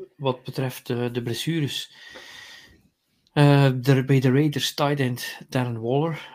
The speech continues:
En ik denk dat die wel een belangrijke is. Eh, bij de Chargers nog altijd wide receiver Keenan Allen. Eh, bij de Saints, eh, rookie wide receiver Olave. En ik moet zeggen,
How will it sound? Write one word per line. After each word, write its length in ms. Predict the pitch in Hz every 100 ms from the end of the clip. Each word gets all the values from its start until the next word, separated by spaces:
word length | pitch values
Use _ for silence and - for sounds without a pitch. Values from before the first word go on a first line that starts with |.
| -
En 160 | - 147
ik 120 | 123
denk 180 | 123 123
dat 140 | 120
die 120 | - 151
wel 100 | 135
een 120 | 113
belangrijke 520 | 110 113 135 139 151
is. 340 | 151 151 -
Eh, 160 | 135 120 120
bij 160 | 123
de 100 | 120
Chargers 840 | 120 - 139 135 127 120 - - -
nog 240 | - 123 -
altijd 440 | 131 127 120 117
wide 200 | 131 123
receiver 500 | 127 120 135 123 113
Keenan 360 | - 131 120 120
Allen. 320 | 120 139 165 _ _ _ - _ _ _ _
Eh, 220 | 131 131
bij 140 | 127 117
de 80 |
Saints, 720 | 117 - 160 175 143 - - -
eh, 680 | 127 127 123 120 117 120 117 147 _
rookie 460 | - 151 143 135
wide 220 | 120 135 135
receiver 480 | - - 135 123
Olave. 640 | 123 117 110 127 135 156 220 _ _ _
En 140 | 117
ik 80 | 120
moet 120 | 139
zeggen, 340 | - 143 131